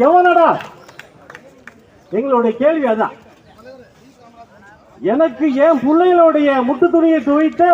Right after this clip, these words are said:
ஒரு பே-, ஒரு இனத்துக்கு கூட பி சி என்று கொண்டு வந்த ஒரு அரசு அத்தனை பேத்துக்கும் உணவளித்த ஒரு சமூகத்தை எஸ் சி என்று எப்படி அடக்கி வைப்பது? நாங்கள் எந்த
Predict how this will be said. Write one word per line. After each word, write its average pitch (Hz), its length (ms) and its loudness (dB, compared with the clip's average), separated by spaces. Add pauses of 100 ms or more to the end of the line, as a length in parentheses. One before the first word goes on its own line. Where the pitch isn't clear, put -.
ஒரு 285 120 0 (120)
பே-, 254 220 0
ஒரு 240 100 2 (100)
இனத்துக்கு 285 400 -2 (120)
கூட 294 140 2 (500)
பி 330 100 2 (100)
சி 320 100 2 (100)
என்று 311 220 0 (520)
கொண்டு 311 280 0
வந்த 269 180 -2 (120)
ஒரு 233 180 0 (1300)
அரசு 302 320 0 (2000)
அத்தனை 302 380 -2 (140)
பேத்துக்கும் 330 580 -2
உணவளித்த 330 440 0 (500)
ஒரு 269 140 2 (160)
சமூகத்தை 320 540 0 (520)
எஸ் - 100 -6
சி 339 100 -4 (120)
என்று 330 220 -2
எப்படி 269 260 -4
அடக்கி 247 260 -4
வைப்பது? 214 320 -2 (1400)
நாங்கள் 240 360 0 (140)
எந்த 277 200 -2